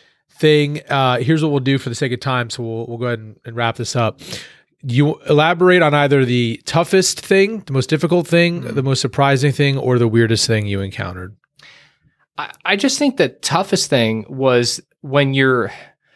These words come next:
Speaker 2: there are certain aspects when you're, as an intern, that are, when you're thrown in the ministry, that are just gonna be hard for you.
Speaker 1: Mm.
Speaker 2: Because there are certain areas that you're just naturally gifted,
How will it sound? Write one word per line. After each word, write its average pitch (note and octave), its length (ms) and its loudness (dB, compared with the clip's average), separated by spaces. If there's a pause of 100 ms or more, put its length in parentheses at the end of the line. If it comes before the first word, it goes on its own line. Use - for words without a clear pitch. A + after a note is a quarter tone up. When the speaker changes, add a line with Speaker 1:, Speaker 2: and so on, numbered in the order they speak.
Speaker 2:
there D3+ 140 2
are - 20 2
certain F3+ 460 2
aspects C#3+ 800 -2 (240)
when C3 260 0
you're, A#2+ 220 0 (720)
as C#3 140 2
an C#3+ 100 2
intern, C3+ 460 0
that A2+ 100 2
are, A#2 320 -2
when B2+ 300 0
you're A#2+ 240 0
thrown D3+ 280 0
in D#3+ 60 2
the D3 80 4
ministry, A#2 500 2
that A2+ 140 2
are A2+ 40 2
just A#2 220 0
gonna A#2+ 120 0
be G2+ 260 -6
hard G2 260 0
for - 140 -12
you. - 280 -14
Speaker 1:
Mm. A2+ 380 -10 (240)
Speaker 2:
Because C3 340 2
there C3+ 100 4
are B2+ 60 0
certain E3 300 2
areas D3+ 300 4
that B2 140 2
you're B2 140 2
just A#2 180 -4
naturally A#2+ 360 0
gifted, G#2 420 -4